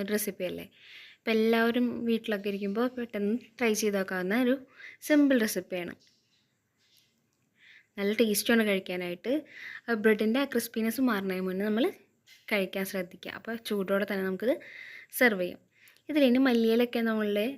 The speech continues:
കയ്യിലുണ്ടെന്നുണ്ടെങ്കിൽ അതുകൂടി ആഡ് ചെയ്ത് കൊടുക്കാം ട്ടോ. നല്ല ടേസ്റ്റുമാണ്, നല്ലൊരു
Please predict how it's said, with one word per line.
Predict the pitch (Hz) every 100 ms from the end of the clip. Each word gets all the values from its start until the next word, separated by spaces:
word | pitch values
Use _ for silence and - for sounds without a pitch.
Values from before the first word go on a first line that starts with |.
| -
കയ്യിലുണ്ടെന്നുണ്ടെങ്കിൽ | 220 208 214 196 214 214 196 214 254
അതുകൂടി | 190 196 214 180
ആഡ് | 160
ചെയ്ത് | 160 160
കൊടുക്കാം | 160 165 170
ട്ടോ. | 170 175
നല്ല | 185 185
ടേസ്റ്റുമാണ്, | 190 180 - 220 208 220
നല്ലൊരു | 208 208